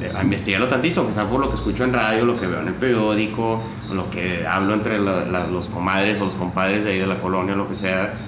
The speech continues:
O sea, el chiste es informarse, no solo al mero día, "Ah, sí, Simón", o mucha gente no va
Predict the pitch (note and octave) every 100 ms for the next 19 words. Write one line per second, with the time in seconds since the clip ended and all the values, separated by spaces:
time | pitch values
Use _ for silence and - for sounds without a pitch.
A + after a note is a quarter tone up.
0 | - - F#2 F2+ F#2 F#2+ A#2 A#2+ A#2+ -
1 | - - G2+ G2 F#2 F2+ A2+ B2 F#2+ F#2+
2 | G2+ A2+ A2 F#2+ A2 A#2 A#2+ A2+ A2 E3
3 | E3 C#3+ A#2+ A#2+ A2+ - G2 F#2+ G#2+ G2+
4 | B2+ B2+ C3 C3+ B2 A#2